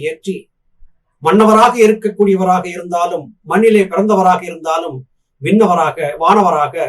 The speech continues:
தேவராக, இறைவனாக, சித்தனாக உயர முடியும். இந்த நிலையை பெற வேண்டும் என்றால் என்ன வேண்டும்? இறைவன் அருள் பெற வேண்டும். அந்த இறைவன் எங்கிருக்கிறான்?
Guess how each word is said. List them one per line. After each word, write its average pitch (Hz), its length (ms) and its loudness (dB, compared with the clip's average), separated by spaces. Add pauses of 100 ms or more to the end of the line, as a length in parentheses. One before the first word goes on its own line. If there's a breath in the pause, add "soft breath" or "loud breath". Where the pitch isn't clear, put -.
(400)
தேவராக, 196 520 2 (920)
இறைவனாக, 180 600 0
சித்தனாக 196 600 0
உயர 170 240 -6
முடியும். 139 340 -8 (1120)
இந்த 208 200 6
நிலையை 226 320 4
பெற 185 220 0
வேண்டும் 214 360 2
என்றால் 196 400 2 (640)
என்ன 220 260 4
வேண்டும்? 190 380 0 (1200)
இறைவன் 185 440 2
அருள் 208 300 0
பெற 185 160 0
வேண்டும். 156 360 -6 (580)
அந்த 214 200 2
இறைவன் 240 380 0
எங்கிருக்கிறான்? 202 680 2